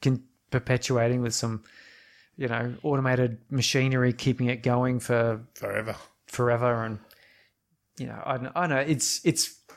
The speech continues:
Speaker 1: that's a movie in itself. There's probably
Speaker 2: <laughs>
Speaker 1: several movies and books already about that.
Speaker 2: <laughs>
Speaker 1: I'm sure of it. Is, uh, yeah, Rendezvous with,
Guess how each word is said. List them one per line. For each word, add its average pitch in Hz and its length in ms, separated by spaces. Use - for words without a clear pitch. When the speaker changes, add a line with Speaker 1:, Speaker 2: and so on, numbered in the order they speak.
Speaker 1:
that's 156 220
a 143 40
movie 135 400
in 113 60
itself. 117 240
There's 123 100
probably 139 220
Speaker 2:
<laughs> - 180
Speaker 1:
several 131 180
movies 120 280
and 117 160
books 117 240
already 117 300
about 120 420
that. - 240
Speaker 2:
<laughs> - 260
Speaker 1:
I'm 120 160
sure 117 360
of 113 100
it. 117 100
Is, 127 220
uh, 135 280
yeah, 147 180
Rendezvous 139 600
with, 120 140